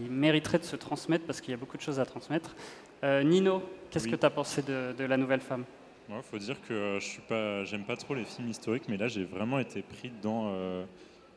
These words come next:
Speaker 2: bah, c'est, c'est vraiment hyper intéressant. Et puis, en,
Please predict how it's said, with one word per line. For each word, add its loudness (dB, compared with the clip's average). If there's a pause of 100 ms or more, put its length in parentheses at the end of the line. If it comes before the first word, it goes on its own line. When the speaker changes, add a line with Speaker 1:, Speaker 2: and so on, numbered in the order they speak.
(180)
Speaker 2:
bah, -4
c'est, -4
c'est -6
vraiment 4
hyper 2
intéressant. -2
Et -4
puis, -8
en, 2